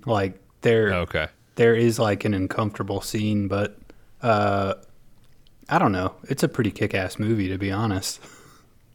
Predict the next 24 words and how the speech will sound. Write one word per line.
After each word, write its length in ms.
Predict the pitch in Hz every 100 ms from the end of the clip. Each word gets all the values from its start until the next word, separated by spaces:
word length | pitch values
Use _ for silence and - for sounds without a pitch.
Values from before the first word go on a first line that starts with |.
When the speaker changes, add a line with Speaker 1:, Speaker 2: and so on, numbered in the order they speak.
| - - -
Speaker 2:
Okay. 280 | 87 - 98 - - - - - -
Well, 120 | 107 113
who 60 |
knows? 240 | 131 147 -
Maybe 140 | 95
it'll 120 | 110
pop 300 | 107 113 110
up. 200 | 123 - - _ _ _ _ _ _ _ _ _ -
Maybe 160 | 101 101
we'll 120 | 104
do 140 | 107
a 60 | 95
kitchen 320 | - - 95
appliance 580 | 90 85 80 80 - - - _ - _ -
Speaker 1:
There's, 220 | 113 117
like, 180 | 131 -
a, 60 | 95
Speaker 2:
category. 520 | 92 92 80 65 - - _ - _ - 113
Speaker 1:
a 340 | 98 92 90 - _ _ -
badass 520 | 104 107 101 95 -
part 300 | - 107 101
in 140 | 92 92
it 160 | 92 -
where 500 | 107 98 95 95